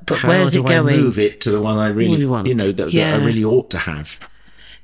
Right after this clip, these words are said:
Speaker 1: Yeah.
Speaker 2: And there's a big, lots of ought in there, isn't there?
Speaker 1: There is a lot
Speaker 2: And,
Speaker 1: of ought
Speaker 2: and,
Speaker 1: in
Speaker 2: and,
Speaker 1: there.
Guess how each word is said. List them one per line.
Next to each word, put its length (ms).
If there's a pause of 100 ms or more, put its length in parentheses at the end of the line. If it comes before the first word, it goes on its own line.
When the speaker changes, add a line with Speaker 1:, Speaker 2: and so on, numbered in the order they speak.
(140)
Speaker 1:
Yeah. 360
Speaker 2:
And 160
there's 160
a 40
big, 300
lots 240
of 100
ought 360
in 120
there, 240
isn't 220
there? 100
Speaker 1:
There 160
is 160
a 80
lot 100
Speaker 2:
And, 60
Speaker 1:
of 120
ought 100
Speaker 2:
and, 180
Speaker 1:
in 140
Speaker 2:
and, 280
Speaker 1:
there. 120